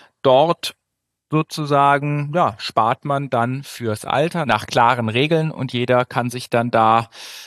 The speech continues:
naja, das für ihn passende Produkt suchen. Also ich hoffe,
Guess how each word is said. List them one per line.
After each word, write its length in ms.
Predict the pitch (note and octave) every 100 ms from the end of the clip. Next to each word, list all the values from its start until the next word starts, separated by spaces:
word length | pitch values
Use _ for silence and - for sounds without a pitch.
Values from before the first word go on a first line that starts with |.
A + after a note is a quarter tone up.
| -
naja, 380 | B2 B2 F3 C#3
das 120 | A2+
für 160 | - C3+
ihn 240 | B2 B2+
passende 600 | B2 A2+ - B2 A#2+ A#2+
Produkt 500 | - - B2 B2+ -
suchen. 360 | - - A#2+ F#2+
Also 240 | G#2+ G#2+
ich 180 | G2+ - _ _ -
hoffe, 600 | - F3 - D#3 D#3